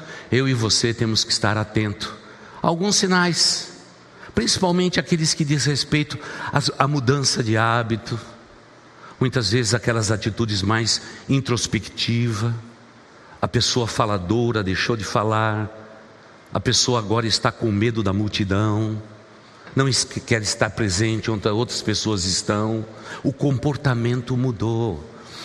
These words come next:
Nós temos que estar atento, nós precisamos de ajuda, e não tem nada de errado em pedir ajuda, não tem nada de errado.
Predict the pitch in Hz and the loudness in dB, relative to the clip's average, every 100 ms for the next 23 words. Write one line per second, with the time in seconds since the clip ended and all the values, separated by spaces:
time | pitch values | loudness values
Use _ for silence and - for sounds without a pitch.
0 | - 113 - 135 - - 135 127 120 - | -8 -2 0 0 -2 0 0 0 -2 -2
1 | 117 120 120 110 - 82 73 - - - | 0 2 0 -4 -6 -8 -10 -20 -18 -16
2 | - 117 120 - 123 - 107 123 127 113 | -4 -2 -2 0 0 2 2 2 2 2
3 | 117 104 95 107 117 107 78 67 65 - | 2 2 2 2 0 0 -2 -4 -6 -16
4 | - - - - 98 104 104 90 87 107 | -18 -14 -4 0 0 0 0 0 2 4
5 | 160 175 160 165 123 101 107 98 107 - | 2 2 0 2 2 2 0 -2 -4 -8
6 | - - - 110 107 - 98 76 92 87 | -20 -20 -2 0 0 0 -2 2 0 0
7 | 85 62 67 65 58 57 - - - 139 | -2 -4 -4 -4 -6 -8 -12 -18 -4 -2
8 | 143 107 98 85 80 78 71 65 65 64 | 0 0 0 0 0 -2 -2 -4 -4 -6
9 | 57 | -8